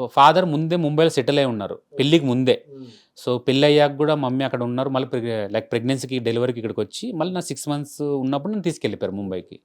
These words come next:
Speaker 2: ఓకే.
Speaker 1: అక్కడ కొంచెం పెరిగిన తర్వాత డాడీకి బిజినెస్ డిస్టర్బెన్స్ అయింది అక్కడ. తర్వాత హైదరాబాద్ ఇంకా.
Speaker 2: అంటే ఏంటి, మనం అంటే హైదరాబాద్ ఉండాలైనా ఇంకెక్కడైనా సరే జాబ్ చేసుకుందాం,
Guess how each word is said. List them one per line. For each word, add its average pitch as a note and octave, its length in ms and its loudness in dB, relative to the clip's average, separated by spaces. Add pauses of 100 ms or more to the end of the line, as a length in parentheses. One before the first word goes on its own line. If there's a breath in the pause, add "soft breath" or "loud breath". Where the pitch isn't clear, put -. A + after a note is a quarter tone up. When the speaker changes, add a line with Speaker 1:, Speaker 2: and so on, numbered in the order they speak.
Speaker 2:
ఓకే. - 100 -20 (420 soft breath)
Speaker 1:
అక్కడ - 220 -2
కొంచెం C#3+ 340 -2
పెరిగిన C#3+ 260 0
తర్వాత F#3 240 4
డాడీకి C#3 480 4
బిజినెస్ C#3 320 -2
డిస్టర్బెన్స్ A#2+ 480 -2
అయింది G#2 180 -6
అక్కడ. D#3+ 400 -8
తర్వాత A3 240 -2
హైదరాబాద్ A#2 400 0
ఇంకా. C#2+ 260 -16 (120)
Speaker 2:
అంటే F3+ 240 2
ఏంటి, A3 460 2
మనం E3+ 280 -2
అంటే E3 300 0 (160)
హైదరాబాద్ F3 480 4
ఉండాలైనా E3+ 640 -6
ఇంకెక్కడైనా D3+ 500 -6
సరే C#3+ 360 -10 (520)
జాబ్ D3+ 380 6
చేసుకుందాం, C3+ 500 -8